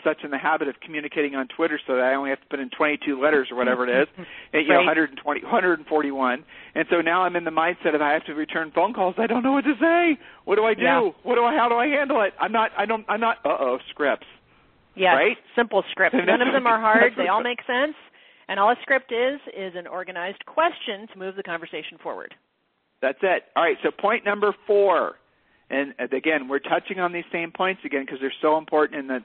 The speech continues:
Speaker 1: I think the point number five that we're gonna get to in a second will be something that you guys are really gonna love and learn a lot from. Point number four that I wrote down,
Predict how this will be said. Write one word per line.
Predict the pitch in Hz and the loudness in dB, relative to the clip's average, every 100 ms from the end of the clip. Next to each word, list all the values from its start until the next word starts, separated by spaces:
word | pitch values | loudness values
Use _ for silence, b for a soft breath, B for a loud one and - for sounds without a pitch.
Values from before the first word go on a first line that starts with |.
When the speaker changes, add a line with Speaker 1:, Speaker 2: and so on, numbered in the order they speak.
| 131 | -8
Speaker 1:
I | 135 | -6
think | 147 147 | -6 -8
the | 131 | -10
point | - 143 | -8 -8
number | 143 139 - | -6 -6 0
five | 180 180 170 | 2 2 0
that | |
we're | 147 | -6
gonna | 147 | -4
get | 143 131 | -4 -4
to | 147 | -4
in | 131 | -10
a | - | -2
second | 156 151 139 - B B - | -2 0 -6 -8 B B 0
will | 160 | 2
be | 156 156 | 4 2
something | 165 - 151 | 0 -4 -12
that | 123 | -8
you | 139 | -2
guys | 147 135 | 0 0
are | 135 | -2
really | 139 165 160 | -2 0 0
gonna | 156 151 | -2 -4
love | 143 139 135 | -2 0 0
and | 139 131 | -2 -6
learn | 135 | -4
a | 131 | 0
lot | 123 120 - | 0 0 0
from. | 127 104 | -2 -2
Point | - 160 170 | 0 0 0
number | 214 226 | 0 0
four | 233 226 214 | 2 2 2
that | 185 | 2
I | 160 | 2
wrote | 156 147 | 2 0
down, | 151 139 147 | 0 0 -2